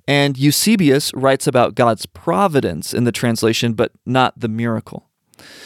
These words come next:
Cyril of Jerusalem is the first Christian to include all twenty-two Old Testament books in the miraculous translation, because the first story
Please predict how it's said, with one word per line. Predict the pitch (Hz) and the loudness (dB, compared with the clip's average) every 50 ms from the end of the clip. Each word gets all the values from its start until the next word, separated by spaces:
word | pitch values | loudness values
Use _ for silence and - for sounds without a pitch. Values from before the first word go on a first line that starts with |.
| - - - - - | -20 -20 -20 -20 -12
Cyril | - - - - 208 220 214 208 202 185 - | -8 -4 0 2 4 4 6 6 4 4 2
of | 151 147 143 | 2 0 0
Jerusalem | 123 127 127 139 180 240 254 - - 135 117 101 92 101 113 143 147 - - _ - | -2 -4 -4 -2 -2 -2 0 0 0 0 0 0 -2 -4 -4 -6 -6 -8 -10 _ 0
is | - 135 135 123 131 | 0 0 2 0 -2
the | 131 | -6
first | - - - - 190 233 240 - - - | -8 -6 -2 0 2 2 2 0 -4 -4
Christian | - - 131 120 - - - 120 110 113 107 | -2 -2 -2 0 -2 -2 0 0 0 -2 -2
to | - - 127 | 0 0 0
include | 127 123 - - 139 131 123 - _ - | 0 0 0 2 2 2 2 0 _ 2
all | 131 147 175 190 190 | 2 4 4 2 0
twenty-two | 185 - - 185 175 165 - 175 147 - - 151 151 147 - | -2 -4 -4 -4 -2 -2 -2 -4 -4 -2 2 2 2 4 4
Old | 131 139 143 135 | 2 2 2 2
Testament | 139 127 123 - 131 123 104 78 87 | 0 -2 -2 -2 -4 -4 -4 -2 0
books | 120 117 - - - - _ | 0 0 0 -2 -8 -10 _
in | - 151 165 165 165 160 | -2 0 0 2 0 0
the | 147 | 0
miraculous | 131 120 113 113 113 120 123 - 123 107 107 101 - - | 0 2 2 2 2 2 0 -2 -4 -4 -4 -4 -6 -8
translation, | - - - 120 113 110 - 120 123 123 120 - - - - - _ _ - | -10 -4 -2 -2 -2 0 0 2 2 2 0 -2 -6 -8 -12 -14 _ _ -14
because | 113 - 110 101 | -10 -8 -8 -6
the | 101 | -6
first | 101 - 131 123 117 | -4 -2 -2 -2 -2
story | - - 113 110 104 98 101 101 104 | -2 0 0 2 2 2 0 0 -2